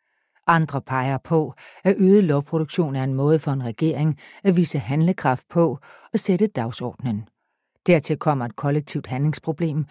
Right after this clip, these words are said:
som er svært at løse. De fleste, fra statsminister til menige folketingsmedlemmer, ytrer ønsker om mere omhyggelig og knap så forhastet lovbehandling, men hver enkelt minister eller ordfører kan finde netop deres sag så vigtig,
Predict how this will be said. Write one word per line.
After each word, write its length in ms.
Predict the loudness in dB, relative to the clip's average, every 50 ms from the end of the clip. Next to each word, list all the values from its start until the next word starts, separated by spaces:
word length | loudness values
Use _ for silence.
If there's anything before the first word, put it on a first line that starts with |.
| -10 -20 -20 _ -6
som 200 | 2 4 4 6
er 40 | 4
svært 380 | 2 0 0 0 0 0 -4
at 100 | -6 -4
løse. 400 | -4 -6 -6 -8 -8 -10 -12 -12 -14 _ _ _ _ _ _ _ _ _ _ _ _ _ _ _ 0
De 100 | 0 0
fleste, 560 | 2 2 0 0 0 0 -4 -6 -6 -6 -6 -6 _ _ _ _ _ _ _
fra 140 | -4 -4 -4
statsminister 800 | -2 0 0 0 0 0 0 0 0 2 0 0 -2 -2 -4
til 140 | -4 -4 -4
menige 360 | -4 -2 0 0 2 0 0
folketingsmedlemmer, 1000 | -2 -2 -4 -4 -4 -6 -6 -4 -6 -4 -2 0 0 0 0 0 0 0 -2 -2 -4 -8 _ _ _ _ _ _ 0
ytrer 320 | 0 2 4 4 2 4 4
ønsker 360 | 4 2 2 2 0 -2 -2
om 60 | 0
mere 240 | 0 -2 0 0 0
omhyggelig 640 | 0 0 -2 -2 -2 -2 -2 -2 -2 -4 -4 -4 -4
og 100 | -6 -8
knap 280 | -6 -6 -6 -6 -4
så 120 | -6 -8 -8
forhastet 580 | -6 -8 -8 -6 -4 -4 -4 -4 -4 -2 -2
lovbehandling, 720 | 0 0 -2 -2 -2 -4 -6 -6 -8 -6 -6 -6 -6 -6 -6 -8 _ _ _ _ _ _ _ 4
men 100 | 6 6
hver 220 | 6 6 4 2 2
enkelt 420 | 0 -2 -2 -2 -4 -8 -6 -6 -6
minister 440 | -4 -2 -2 -2 -4 -2 -4 -4
eller 200 | -2 -4 -4 -4
ordfører 560 | -4 -2 -2 -2 -2 -2 0 0 2 2 2 0 -2 -6 -18 -20 _ _ 0
kan 120 | 2 2
finde 260 | 4 4 6 6 6
netop 300 | 6 6 4 2 0 -2 -4 _ -6
deres 260 | -4 -2 -2 -4 -4
sag 340 | -6 -4 -2 -2 -2 -2 -4
så 140 | -6 -6 -4
vigtig, 440 | -2 -2 -2 -4 _ -2 -2 -2